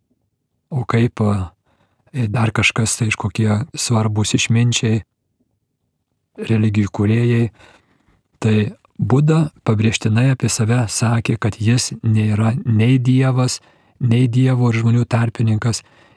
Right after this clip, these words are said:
jis yra nušvitusysis. Jis yra žmogus, pasiekęs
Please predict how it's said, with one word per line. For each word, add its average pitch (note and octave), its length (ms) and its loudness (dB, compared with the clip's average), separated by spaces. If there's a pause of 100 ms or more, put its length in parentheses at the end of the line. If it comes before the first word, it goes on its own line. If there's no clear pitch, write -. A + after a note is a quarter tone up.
jis A#2+ 320 0
yra A2+ 260 2
nušvitusysis. A2+ 1120 0 (560)
Jis A2 240 0
yra A2 160 2
žmogus, A2 840 0 (840)
pasiekęs A#2+ 720 0